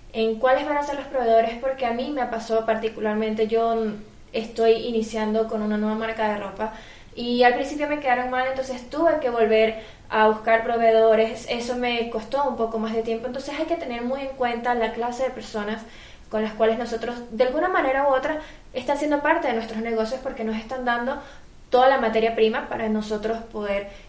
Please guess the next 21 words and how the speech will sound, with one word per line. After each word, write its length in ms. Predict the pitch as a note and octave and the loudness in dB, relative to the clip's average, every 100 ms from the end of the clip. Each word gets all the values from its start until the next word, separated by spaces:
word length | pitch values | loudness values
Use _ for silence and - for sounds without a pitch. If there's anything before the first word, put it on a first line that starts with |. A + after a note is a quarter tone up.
| - | -12
este, 280 | A3 - G#3+ | -10 -8 -8
tener 240 | G#3 G#3 | -6 -6
nuestro 320 | G#3 G#3 G#3+ - | -6 -6 -8 -6
producto. 640 | G#3+ G#3 A3 G#3 - F3 - - - | 2 6 6 4 -4 -8 -10 -18 -8
Y 140 | C#4 E4 | 6 8
en 160 | D#4 | 8
cuanto 280 | C#4 C4 C#4 | 4 2 0
a 120 | D4 | 0
alianzas 500 | A#3 A3+ A3 A3 B3 | 4 4 2 -2 -6
estratégicas, 880 | B3 A#3 A3 A3 G#3+ A3 A3+ A3+ A#3 - | -8 -8 -8 -8 -8 -8 -4 -4 -4 -6
es 500 | G#3+ G#3 G#3 G#3 - | -4 -4 -6 -10 -10
ver 440 | A3 A3+ A3+ A3+ - - - - - | -2 2 2 -2 -12 -18 -20 -20 -12
bien 300 | A3+ C#4 C4+ | -4 0 0
con 180 | C4+ C4 | 0 -2
quién 300 | C4 B3 B3 | 0 -2 2
tú 160 | B3 B3+ | 0 2
puedes 540 | B3+ B3 B3 B3+ - A#3+ | 2 2 4 0 -2 0
aliarte 760 | A3 G#3+ G#3+ G#3+ A3+ A3+ D#4+ G#4 - - - - | 4 4 6 4 2 0 -2 -4 -8 -20 -20 -4
para 200 | C4 C4 | 0 2
que 120 | B3 | 0
tu 720 | A#3+ B3 A#3+ A#3 A3+ G#3+ - | -2 -2 0 4 4 4 -2